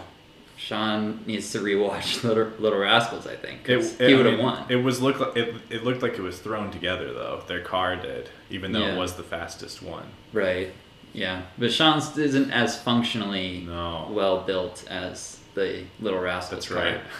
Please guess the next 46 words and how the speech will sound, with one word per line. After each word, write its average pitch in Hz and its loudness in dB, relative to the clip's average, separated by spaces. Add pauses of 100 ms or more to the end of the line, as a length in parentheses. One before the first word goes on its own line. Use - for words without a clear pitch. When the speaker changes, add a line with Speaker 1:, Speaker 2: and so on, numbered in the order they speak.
(240)
Speaker 1:
Yeah. - -8 (640)
Uh, 107 6
easy 156 6
win 135 6
for 131 0
Kathy, 110 2 (140)
and 98 -2
she 107 -2
gets 98 0
to 95 -2
go 98 0
deep 104 -8
sea 135 0
diving, 107 2
and 123 2
she 143 2
doesn't 175 6
get 185 4
to 123 -6
pick 165 0
anybody 135 6
to 117 2
go 117 6
with 143 6
her, - -4 (280)
which 110 2 (200)
I 131 8
think 127 4
supports 127 2
the 110 2
conspiracy 110 0
theory 95 -2 (320)
that 104 2
she 160 6
was 143 8
the 135 6
only 135 6
one 135 8
allowed 113 8
to 120 6
Speaker 2:
<laughs> - 8
Yeah. 123 10
Speaker 1:
win 117 6
this 117 2
challenge. - 0 (340)
Speaker 2:
<laughs> 226 2